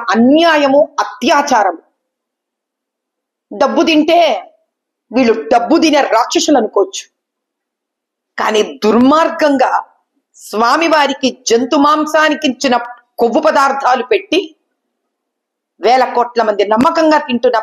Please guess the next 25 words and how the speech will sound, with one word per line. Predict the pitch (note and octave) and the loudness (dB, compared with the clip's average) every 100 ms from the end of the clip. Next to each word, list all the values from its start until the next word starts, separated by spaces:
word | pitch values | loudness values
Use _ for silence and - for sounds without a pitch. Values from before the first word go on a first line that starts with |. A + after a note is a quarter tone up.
| A3+ | -2
ప్రసాదాన్ని | A3+ D4 C4 A#3+ A3 F#3+ F#3+ | -2 0 0 0 -4 -4 -2
మా | B3 | 0
వరకు | C4+ C4+ C4+ A#3+ | 0 0 0 0
అంద-, | A3+ - G3 A3 | -2 -6 -6 -4
అందేటట్టు | G#3+ A3+ A3+ - G3 | 0 0 0 -2 -2
చేశారు | F3+ - D3+ - | -4 -4 -6 -8
వీళ్ళు. | - _ _ _ _ _ _ _ _ _ _ _ _ _ | -20 _ _ _ _ _ _ _ _ _ _ _ _ _
ఈ | G#3+ A3 | -4 0
శాపం | B3 B3+ C4+ C4 B3 | 0 0 0 2 2
ఊరికే | B3+ C4+ C4 | 0 0 0
పోదు, | A#3 A#3+ G#3 | 0 0 0
వీళ్ళెవ్వరికి, | F#3+ - A#3 A#3 G#3+ | -2 0 -2 -2 -2
ఎవరు | C4 D#4+ D#4+ | 0 0 0
చేశారో | C#4+ C#4 C4+ A#3+ | 0 0 0 -2
ఈ | - | -2
శాపం | A#3 A#3+ A3+ | -2 0 -2
ఊరికే | G#3 G#3+ G3 | -2 -4 -6
పోదు. | - - _ _ _ _ _ _ _ _ _ _ _ _ _ - | -8 -14 _ _ _ _ _ _ _ _ _ _ _ _ _ -2
కాబట్టి | A#3 B3 D4 F#4 F#4 G4 - _ _ _ _ _ _ A#3+ | 0 2 0 0 -2 -4 -16 _ _ _ _ _ _ -2
ఇప్పటికైనా | D4+ D4 G#4+ G#4+ F#4+ D#4+ B3 F#3 - _ _ _ _ _ _ _ _ _ - | -2 -2 -2 0 0 0 0 -4 -10 _ _ _ _ _ _ _ _ _ -2
మేము | B3+ B3 B3+ | 0 0 0
ప్రభుత్వాన్ని | B3+ D#4 D4+ C#4+ B3+ B3+ | -2 -2 -2 -2 0 -2
కోరుకునేది | B3+ B3 A3+ G#3+ | -2 0 0 0
ఒకటే, | G3+ - - _ _ _ _ _ _ _ - | -2 -8 -14 _ _ _ _ _ _ _ -4
కేంద్ర | D4 D4 | -2 0